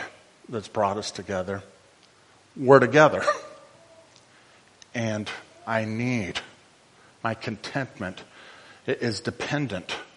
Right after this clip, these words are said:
on us. Now, h-, how does that work out? He says, "I'm writing to you." He says, um,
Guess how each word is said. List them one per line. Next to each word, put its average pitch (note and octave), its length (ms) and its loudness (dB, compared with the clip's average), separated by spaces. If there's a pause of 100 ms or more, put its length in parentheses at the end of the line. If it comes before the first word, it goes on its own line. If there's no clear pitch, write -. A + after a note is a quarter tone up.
(720)
on G#2 340 0 (1900)
us. - 560 0 (2250)
Now, G2 320 -4
h-, - 200 -4
how C3+ 180 4
does A#2+ 160 2
that A#2 200 6
work A2 220 0
out? C#3 340 6 (1120)
He A#2 120 -2
says, A#2 240 2
"I'm A2 200 4
writing B2+ 300 6
to - 140 -4
you." B2+ 300 2 (1900)
He A2 80 -4
says, A2 420 4
um, G2 320 2